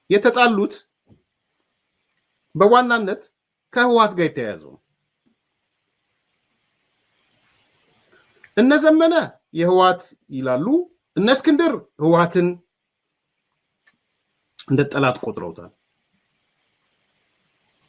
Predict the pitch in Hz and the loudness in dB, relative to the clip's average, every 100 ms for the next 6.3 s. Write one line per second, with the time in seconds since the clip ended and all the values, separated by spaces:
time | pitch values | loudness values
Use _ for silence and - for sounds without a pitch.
0 | _ _ _ _ _ _ _ _ _ _ | _ _ _ _ _ _ _ _ _ _
1 | _ _ _ _ _ _ _ _ - _ | _ _ _ _ _ _ _ _ -20 _
2 | 196 247 269 302 294 311 330 330 - _ | 0 2 2 2 4 2 2 -6 -12 _
3 | _ _ _ _ - 202 214 233 233 226 | _ _ _ _ -6 -4 -4 -2 -2 -2
4 | 226 247 196 196 202 196 185 208 208 269 | -2 -4 -2 0 2 0 0 0 2 0
5 | 294 302 _ _ _ _ - 185 208 185 | 0 -6 _ _ _ _ -4 0 2 0
6 | 202 269 | 0 2